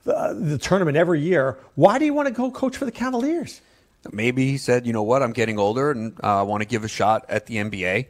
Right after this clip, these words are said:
Speaker 2: think he's sixty-six, so, uh,
Speaker 1: This is the right time at sixty-six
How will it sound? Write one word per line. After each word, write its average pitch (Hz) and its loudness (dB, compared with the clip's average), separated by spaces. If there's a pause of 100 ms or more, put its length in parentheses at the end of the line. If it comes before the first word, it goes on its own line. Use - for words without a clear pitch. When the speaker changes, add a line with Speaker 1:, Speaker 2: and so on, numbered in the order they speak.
(120)
Speaker 2:
think 113 -4
he's 101 -8
sixty-six, - -4 (140)
so, 92 0 (420)
uh, - -4
Speaker 1:
This 170 6
is 160 4
the 165 6
right 160 6
time 147 -2
at - -4
sixty-six 156 -2